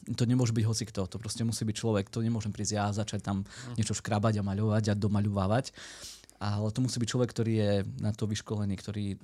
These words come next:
Speaker 1: proste má na to, eh, vzdelanie, vie to robiť a proste je na to kompetentný. A takisto v tom duchovnom živote tým reštaurátorom toho nášho bytia je Ježi-, Ježiš a on jediný bol kompetentný, on jedi-, on jediný je ten Boží baránok.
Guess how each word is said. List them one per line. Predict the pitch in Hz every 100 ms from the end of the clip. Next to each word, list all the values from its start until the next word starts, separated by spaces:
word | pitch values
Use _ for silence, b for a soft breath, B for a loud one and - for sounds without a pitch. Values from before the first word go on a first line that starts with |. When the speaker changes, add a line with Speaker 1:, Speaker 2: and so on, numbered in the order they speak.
| -
Speaker 1:
proste | 117 - 104
má | 110
na | 107
to, | 101 107 101 95
eh, | 98 - 113 107 95
vzdelanie, | 107 101 110 104 107 98 95
vie | 98 101 101 113
to | 110 104
robiť | 95 98 104 101
a | - 98 95 98 B B
proste | - 120 - 110 -
je | -
na | 120
to | 113 113
kompetentný. | 120 104 101 92 98 - - b b b b -
A | 107
takisto | 113 107 113 104 69
v | - -
tom | 127
duchovnom | 113 110 120 107
živote | 101 101 101 101 101 - _ _ -
tým | 69 - - 110
reštaurátorom | 107 - 104 101 113 104 101 101
toho | 107 110
nášho | 107 104 104 104 110 104
bytia | 113 - 95 95
je | 98 101
Ježi-, | 101 95
Ježiš | 104 98 110 131 - b b b
a | -
on | 107
jediný | 107 104 98
bol | 92 95
kompetentný, | - 98 104 92 104
on | 95
jedi-, | 98 104 -
on | 113
jediný | 107 104 95
je | 92
ten | - 95
Boží | 95
baránok. | 95 87 90 90 90